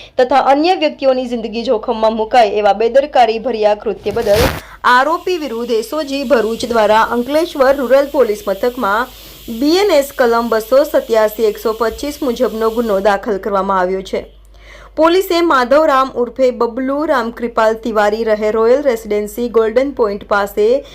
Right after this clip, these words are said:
જી આઈ ડી સી અંકલેશ્વર જિલ્લો ભરૂચની અટક કરી હતી. રિપોર્ટર અવી સૈયદ, તહેલકા ન્યૂઝ, ભરૂચ.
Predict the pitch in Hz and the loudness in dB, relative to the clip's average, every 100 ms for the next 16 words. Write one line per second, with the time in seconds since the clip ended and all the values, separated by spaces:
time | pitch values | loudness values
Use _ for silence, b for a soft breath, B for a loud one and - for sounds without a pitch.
0 | B B 240 220 294 370 339 277 254 269 | B B -8 0 2 2 0 -4 -6 -2
1 | 269 240 233 233 226 226 233 247 214 214 | 0 0 0 -2 -2 -4 -4 -4 0 0
2 | 208 277 269 240 220 226 208 190 190 214 | 0 -4 -4 -6 -6 -4 -2 -2 -4 -4
3 | 185 208 196 190 - - - - - 240 | -2 -4 -6 -10 -12 -20 -20 -18 -6 -2
4 | 247 311 302 277 269 226 202 226 - 247 | 2 2 4 2 2 -2 -4 -8 -4 -2
5 | 214 208 208 254 254 285 302 285 262 269 | 2 0 0 -4 -2 -2 -2 0 0 -2
6 | 269 262 202 190 | -4 -4 -2 -2